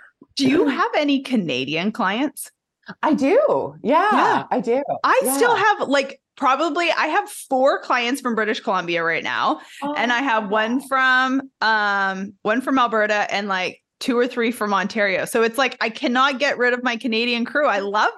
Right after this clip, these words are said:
Speaker 1: them.
Speaker 2: <laughs> I love them too. It's so good. It's like, yeah, you just connect in a different way sometimes. Hey.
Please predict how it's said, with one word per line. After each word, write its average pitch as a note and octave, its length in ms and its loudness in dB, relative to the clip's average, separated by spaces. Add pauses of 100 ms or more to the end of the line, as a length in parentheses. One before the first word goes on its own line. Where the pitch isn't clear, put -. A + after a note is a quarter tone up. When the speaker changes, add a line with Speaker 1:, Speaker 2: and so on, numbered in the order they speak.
Speaker 1:
them. E3+ 400 -2 (160)
Speaker 2:
<laughs> - 180 -12
I - 600 -6
love B2 200 -6
them D3+ 200 -8
too. - 260 -4 (380)
It's G3 200 -2
so D#3 200 0
good. - 320 -4
It's A3+ 200 0
like, A#3+ 360 0
yeah, C4 320 -2
you A3+ 180 0
just A#3+ 180 -6
connect G3 340 -2
in F3+ 100 -4
a D3 80 -2
different - 280 -6
way C3+ 180 -4
sometimes. - 520 -8
Hey. - 300 -8